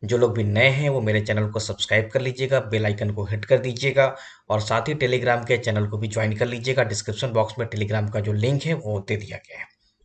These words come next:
तो मैं शुरू करूंगा पहले नंबर के सवाल से। पहला सवाल है, वह देश जहां के डाकघर के द्वारा दिसंबर दो हज़ार बाईस में भारत की आजादी की पचहत्तरवीं वर्षगांठ के उपलक्ष्य में एक विशेष डाकघर जारी किया गया है। चार ऑप्शन है, इंग्लैंड, ऑस्ट्रेलिया, सर्बिया, यूएसए।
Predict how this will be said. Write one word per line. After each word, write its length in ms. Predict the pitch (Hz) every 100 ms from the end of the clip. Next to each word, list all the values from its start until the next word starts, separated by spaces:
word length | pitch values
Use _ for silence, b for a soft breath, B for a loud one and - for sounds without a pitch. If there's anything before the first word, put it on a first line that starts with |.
| -
तो 60 | 104
मैं 120 | 107
शुरू 240 | 104 131
करूंगा 300 | 143 147 147
पहले 300 | 143 110 107
नंबर 220 | 104 101 104
के 120 | 107
सवाल 260 | 110 104
से। 140 | 104 104
पहला 460 | - - 113 123
सवाल 240 | 165 165 165
है, 60 |
वह 180 | 160 127
देश 360 | 110 147 165 -
जहां 220 | 123 123
के 120 | 123
डाकघर 440 | 107 101 101 143 139
के 180 | 147
द्वारा 260 | 143 117 120
दिसंबर 420 | 107 104 107 120
दो 120 | 113
हज़ार 120 | 117 104
बाईस 340 | 110 131 147
में 160 | 160 107
भारत 320 | 101 117 113
की 160 | 135 -
आजादी 480 | 104 104 107 107 139
की 180 | 143 160
पचहत्तरवीं 600 | 160 110 101 110 113 147
वर्षगांठ 500 | 131 - 104 110 110
के 120 | -
उपलक्ष्य 520 | 113 - 117 120 -
में 120 | 147
एक 100 | 143 110
विशेष 480 | 107 - 156 151
डाकघर 320 | 107 107 107 110
जारी 280 | 107 104
किया 260 | 104 - 107
गया 200 | 104 113
है। 220 | 117 104
चार 200 | - 101
ऑप्शन 400 | 104 - - 139
है, 220 | 135 139
इंग्लैंड, 500 | 139 101 101 107 120
ऑस्ट्रेलिया, 720 | - 107 104 - 123 123 123 127
सर्बिया, 440 | 120 104 104 107
यूएसए। 460 | 104 117 107 -